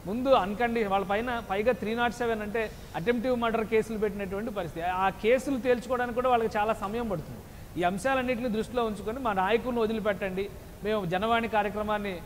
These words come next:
వాయిదా వేసుకుంటున్నాం, నేను వెళ్ళిపోతాననేటువంటి" మాట ఆయన కూడా మీడియా ముఖంగా చెప్పారు. కానీ పోలీసుల వైపు నుంచి కానీ, ప్రభుత్వం వైపు నుంచి కానీ ఎటువంటి స్పందన రాకపోగా,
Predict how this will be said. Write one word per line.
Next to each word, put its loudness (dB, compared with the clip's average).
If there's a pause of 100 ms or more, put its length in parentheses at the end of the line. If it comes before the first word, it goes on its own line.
(100)
వాయిదా 2
వేసుకుంటున్నాం, -2 (320)
నేను -2
వెళ్ళిపోతాననేటువంటి" 0
మాట -2
ఆయన 0
కూడా 2 (180)
మీడియా 2
ముఖంగా -2
చెప్పారు. -2
కానీ -4 (300)
పోలీసుల 0
వైపు 0
నుంచి -4
కానీ, 0
ప్రభుత్వం -2
వైపు -2
నుంచి -4
కానీ -2
ఎటువంటి -2 (360)
స్పందన 2
రాకపోగా, 2